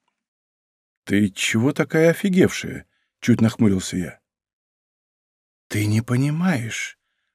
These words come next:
произнесла она, бросив на меня взгляд. «Духи места не пускают к себе других юкаев вот так», замялась она, «просто».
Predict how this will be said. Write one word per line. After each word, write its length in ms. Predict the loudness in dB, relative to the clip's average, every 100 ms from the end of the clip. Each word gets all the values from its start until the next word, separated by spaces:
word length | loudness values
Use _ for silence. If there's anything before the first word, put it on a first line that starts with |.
| _
произнесла 520 | 0 4 4 4 2
она, 220 | 4 4
бросив 400 | 4 2 0 -2
на 40 | 0
меня 200 | 2 2
взгляд. 480 | 0 -2 -2 -6 -20 _ _ _ _ _ _ _ _ _ -18
«Духи 460 | 0 4 4 6 6
места 400 | 8 4 4 4
не 100 | 4
пускают 560 | 2 -2 2 2 2
к 40 | -4
себе 240 | -2 2
других 380 | 2 2 0 -2
юкаев 500 | 0 6 6 6 0 _ _ _ _ _ _
вот 280 | -8 -2 -4 _
так», 420 | 2 2 2 -4 -18 _ _ _ _ _ -4
замялась 540 | 4 6 6 4 2
она, 260 | 2 4 2 -4 _ _ _ _ _ _ _ -6
«просто». 600 | -2 0 -2 -6 -12